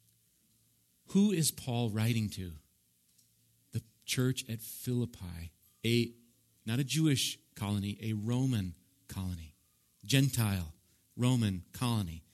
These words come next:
He's brought up Epaphroditus. Remember that name, kind of a sketchy name? These considered outsiders, perhaps by the Jews, and dogs by some.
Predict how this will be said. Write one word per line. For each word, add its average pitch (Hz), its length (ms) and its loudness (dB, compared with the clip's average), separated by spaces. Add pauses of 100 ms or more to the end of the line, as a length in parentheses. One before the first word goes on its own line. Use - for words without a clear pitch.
(380)
He's 131 140 2
brought 139 220 6
up 147 180 4
Epaphroditus. 135 1400 2
Remember 123 180 4
that 120 200 6
name, 131 280 8
kind 131 140 4
of 113 60 2
a 107 60 4
sketchy 135 460 8
name? 143 380 8 (880)
These 196 560 10 (360)
considered 165 400 8
outsiders, 170 680 8
perhaps 135 400 4
by 123 300 2 (140)
the 117 100 -4
Jews, 131 640 4
and 131 160 4
dogs 156 420 6
by 120 160 2
some. 127 400 6